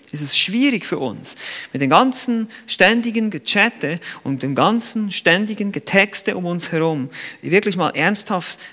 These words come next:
mich für das Herz des anderen zu interessieren und eine Frage zu stellen, die eben tiefer geht. Das wird sehr schwierig und das empfehle ich überhaupt nicht, das über E-Mail oder irgendwelche solche Medien zu machen.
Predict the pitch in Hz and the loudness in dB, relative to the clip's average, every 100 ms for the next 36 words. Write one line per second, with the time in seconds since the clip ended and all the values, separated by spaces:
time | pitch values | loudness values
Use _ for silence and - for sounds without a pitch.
0 | - - - 180 220 - 175 - 160 - | -20 -18 0 2 2 0 -4 -2 -2 -2
1 | - - 240 294 - 147 - 151 202 180 | -2 4 4 4 -8 -8 0 0 2 -2
2 | 131 - 131 123 - 120 - 226 196 135 | -6 -6 -6 -6 -8 -6 -4 -2 -2 -2
3 | 117 120 127 - 143 180 165 - - 151 | -4 -2 -2 0 2 2 0 -8 -2 0
4 | 139 127 120 110 180 190 - 131 101 - | 0 -2 -4 -6 -8 -8 -6 -4 -4 -4
5 | - - 208 190 170 - 170 - 147 160 | -10 -4 -4 -2 -2 2 2 2 0 0
6 | 143 131 143 151 - 156 180 175 175 - | 0 -2 -4 -4 0 2 4 0 -4 -4
7 | 190 170 165 - 147 - 139 139 - 185 | -2 2 0 -2 -8 -6 -8 -6 -4 -2
8 | 180 156 143 127 - 165 147 143 131 147 | 0 0 0 -4 -6 -4 -4 -4 -4 -4
9 | 143 131 135 131 123 117 117 - | -2 -2 -2 -4 -8 -8 -10 -12